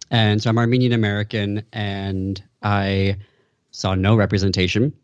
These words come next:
of queer Armenians in the world, and particularly in the media. And so I did, like,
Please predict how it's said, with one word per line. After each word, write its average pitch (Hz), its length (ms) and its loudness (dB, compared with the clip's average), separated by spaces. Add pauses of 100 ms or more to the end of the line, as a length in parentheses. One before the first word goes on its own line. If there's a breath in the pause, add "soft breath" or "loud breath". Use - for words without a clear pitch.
(140)
of 104 220 2
queer 113 180 2
Armenians 101 600 0 (100)
in 98 360 0
the 98 120 0
world, 101 400 2
and 104 80 0
particularly 107 560 -2
in 98 120 -2
the 95 60 2
media. 101 540 4
And 104 140 2
so 98 260 2
I 95 100 2
did, 95 220 -2
like, - 340 -4